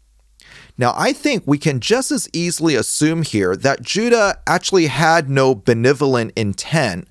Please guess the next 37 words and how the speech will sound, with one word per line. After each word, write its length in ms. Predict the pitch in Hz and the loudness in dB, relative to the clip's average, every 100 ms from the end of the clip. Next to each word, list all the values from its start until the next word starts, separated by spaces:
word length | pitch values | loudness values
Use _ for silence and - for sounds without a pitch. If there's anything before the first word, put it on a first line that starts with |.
| - - - | -20 -20 -10
with 160 | - 123 | -2 0
the 100 | 123 | 0
selling 420 | - 110 95 101 | 0 -2 0 0
of 160 | 104 98 | -2 -2
Joseph. 640 | - 123 117 - 71 - - | 2 2 2 -4 -6 -8 -6
And 140 | 127 | -2
in 100 | 123 | -2
fact, 400 | - 196 160 - - - - | 2 4 4 0 -14 -20 -4
he 160 | 240 | 0
probably 560 | - - 190 170 139 143 | 0 2 2 4 2 2
made 300 | 127 160 262 | 4 2 4
the 80 | 220 | 0
suggestion 720 | - 107 - 101 - 113 127 | 0 -4 0 0 0 -2 0
that, 260 | 139 131 - - - | 2 2 -2 -20 -6
"Hey, 320 | - 226 123 | 2 2 2
if 120 | 98 110 | 0 2
we're 140 | 170 | 2
gonna 280 | 151 269 349 | 4 2 2
get 220 | 180 175 | 2 2
rid 400 | 123 139 180 156 | 2 4 4 4
of 180 | - 113 | 2 -2
Joseph, 680 | - 170 196 - 107 92 - | 2 4 4 2 0 0 2
we 140 | 131 | 2
should 180 | 151 165 | 2 2
at 180 | 135 - | 2 2
least 360 | 165 190 - | -2 -2 -6
get 280 | 107 151 - | 2 2 2
some 280 | - 139 127 | -2 -2 0
financial 720 | - 120 113 127 131 120 98 | 0 0 0 -2 -2 0 -2
gain." 580 | 90 127 160 87 60 - _ - - - - - | 0 -2 0 -6 -8 -14 _ -20 -20 -20 -20 -4
So 300 | - 170 151 | 2 2 2
Judah 360 | 123 208 269 | 0 2 4
wasn't 300 | 156 151 160 | 4 4 2
really 380 | 135 143 123 113 | 4 4 4 2
looking 440 | 127 131 175 127 | 2 2 2 -2
after 360 | 113 127 - 98 | 0 0 0 -2
Joseph. 640 | - 185 202 - 98 101 | 2 4 4 2 0 -2